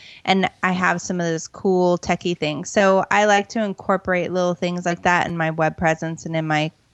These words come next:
in, in how I deal with my clients. So, and that all to say that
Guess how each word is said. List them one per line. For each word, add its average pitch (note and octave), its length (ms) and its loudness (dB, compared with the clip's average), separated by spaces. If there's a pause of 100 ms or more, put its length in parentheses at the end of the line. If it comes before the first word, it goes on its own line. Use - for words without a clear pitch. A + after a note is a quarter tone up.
(120)
in, E3 360 -2
in F3+ 220 2
how E3 220 4
I D#3+ 100 4
deal E3 180 0
with D#3+ 120 -2
my D#3+ 120 -4
clients. E3+ 600 0
So, G#3+ 340 2 (1080)
and G#3+ 140 0
that A#3+ 380 4
all G3+ 420 2 (140)
to G3+ 140 -4
say F#3+ 280 2
that F3+ 240 -2